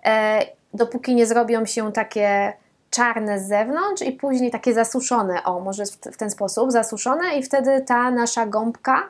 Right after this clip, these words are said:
w środku powinna być gotowa do użycia. Także chciałam się tutaj z Wami podzielić, e, tym moim eksperymentem. E, obecnie jest właśnie, e, w, w, w takim, e, w, na takim etapie.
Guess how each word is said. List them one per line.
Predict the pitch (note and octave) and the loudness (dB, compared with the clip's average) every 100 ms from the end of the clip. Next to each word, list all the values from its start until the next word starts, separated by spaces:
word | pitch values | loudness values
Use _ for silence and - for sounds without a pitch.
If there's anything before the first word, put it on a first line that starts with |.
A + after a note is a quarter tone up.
| - | -12
w | - | -10
środku | - A#3+ B3 - E4 D#4+ | -2 2 2 0 -4 -4
powinna | A#3 B3 B3+ B3+ | -2 0 2 2
być | A3 A3 | -2 -6
gotowa | A#3 A#3+ D4+ B3+ F3+ | -4 -2 0 2 0
do | F3+ G3 | 2 2
użycia. | C4 C4+ C4+ - - - - - | 2 0 -2 -2 -10 -12 -20 -2
Także | B3+ A#3 B3+ | 0 2 2
chciałam | C4 C4 B3 | 4 4 2
się | C4 | -2
tutaj | C4 B3 | 0 0
z | A#3 | 2
Wami | A#3+ B3 | 2 2
podzielić, | A#3+ A3 A3+ A#3+ A#3 - | 0 -2 0 2 0 0
e, | - G#3+ G#3 G#3 G#3 G#3 G#3 | 2 4 4 4 4 4 2
tym | A3+ A3+ | 0 0
moim | A3+ A3+ | 2 0
eksperymentem. | A3+ - A#3+ A3+ A3+ G#3 G3+ G#3 A3 A3+ | -2 -2 0 0 0 -2 -4 -2 -2 -2
E, | - G3+ | 0 2
obecnie | G#3 A3 A3 A#3 | 2 0 -2 -2
jest | G#3+ G#3+ | -2 -2
właśnie, | G#3 G#3 - G#3 G3+ G3 - _ _ - | -2 -2 -2 -2 -2 -2 -6 _ _ -6
e, | G#3 G3+ G3 G3 G3 F#3+ | -2 2 2 4 2 0
w, | F#3+ - G3 G3 G3 G3 G3 F#3+ F#3+ - - - | -4 -10 -2 2 2 2 2 0 -4 -14 -16 -14
w, | G3 - - | -14 -16 -8
w | |
takim, | - A3+ - G3+ G3 | -4 -4 -4 -4 -2
e, | - G3 G3 | 0 2 2
w, | G3 - - | 0 -8 -8
na | A3 | -2
takim | A#3 A#3 A3 | -2 -2 -2
etapie. | G#3 G#3+ G#3 C4 | -2 -2 0 0